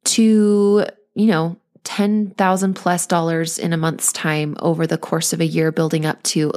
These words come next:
like, a hundred and twenty-five thousand through the course of twenty twenty in the pandemic, all organic, no Facebook ads, just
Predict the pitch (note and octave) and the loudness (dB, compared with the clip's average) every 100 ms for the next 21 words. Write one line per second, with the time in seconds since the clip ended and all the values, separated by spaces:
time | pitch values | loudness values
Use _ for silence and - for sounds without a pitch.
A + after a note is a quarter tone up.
0 | - E3 D#3+ - E3+ F3 E3 D#3+ E3+ D#3 | -2 -2 -2 0 0 0 0 -2 -2 -2
1 | D#3+ D#3+ - D3+ D#3 - D3+ E3+ - - | -2 -2 -2 -2 -2 -4 -4 -8 -12 -16
2 | - - - C#4 C#4+ D4 C#4+ C4+ B3 - | -16 -18 -4 0 2 2 0 2 -2 -2
3 | B3+ B3 - A3+ G#3+ G3 F3+ F#3+ F3 F#3 | 0 0 0 0 0 -2 -2 -2 -2 -2
4 | D#3+ - F3+ F#3+ A3+ B3 A3+ G3+ G3 F#3+ | -4 -2 2 4 4 2 0 0 0 -2
5 | - - - - F3+ F#3 A#3 C4 A3+ G#3+ | -6 -18 -20 -16 -6 0 2 2 0 0
6 | - G3 - F3+ F3+ F3+ - - - G#3+ | -2 -4 -2 0 0 -2 -8 -8 -2 0
7 | B3+ B3+ - - | 0 -2 -6 -8